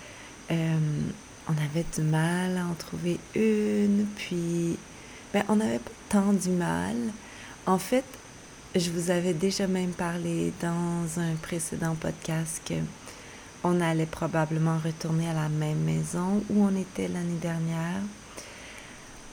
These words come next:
Mais, hum, il y avait quelque chose qui nous disait, tu sais, à l'intérieur de nous, « C'est pas ça. Vous méritez comme mieux encore. »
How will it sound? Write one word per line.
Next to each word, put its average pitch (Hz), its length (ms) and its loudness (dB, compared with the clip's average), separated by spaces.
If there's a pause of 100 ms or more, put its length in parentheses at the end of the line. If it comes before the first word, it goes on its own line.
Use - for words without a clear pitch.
(460)
Mais, 185 680 6
hum, 175 440 4 (1120)
il 175 60 2
y 190 40 6
avait 185 200 4
quelque 214 260 -2
chose 202 360 0
qui - 180 0
nous 175 300 4
disait, 165 840 0 (180)
tu 180 80 -4
sais, 180 100 -2 (320)
à 165 100 2
l'intérieur 165 520 0
de 160 100 0
nous, « 165 480 0 (380)
C'est - 220 -4
pas - 240 -10
ça. 143 520 -2 (800)
Vous 175 120 4
méritez 196 720 2 (500)
comme 165 340 0
mieux 160 480 4
encore. » 147 720 0